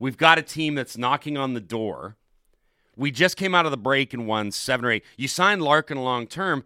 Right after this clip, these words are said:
and then you trade away Hronek and Bertuzzi,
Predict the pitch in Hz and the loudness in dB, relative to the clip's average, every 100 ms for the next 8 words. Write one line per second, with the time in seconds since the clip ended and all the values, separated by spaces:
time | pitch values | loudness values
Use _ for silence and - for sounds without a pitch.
0 | _ - 143 160 160 147 - 170 160 147 | _ -10 -4 -2 -4 -8 -2 -2 0 0
1 | 143 127 - 139 139 135 - - _ _ | 0 -2 -4 -2 0 -2 -6 -20 _ _
2 | _ - 139 143 123 - - 98 92 95 | _ -8 -2 -2 -2 -4 -4 -4 -6 -10
3 | 87 | -12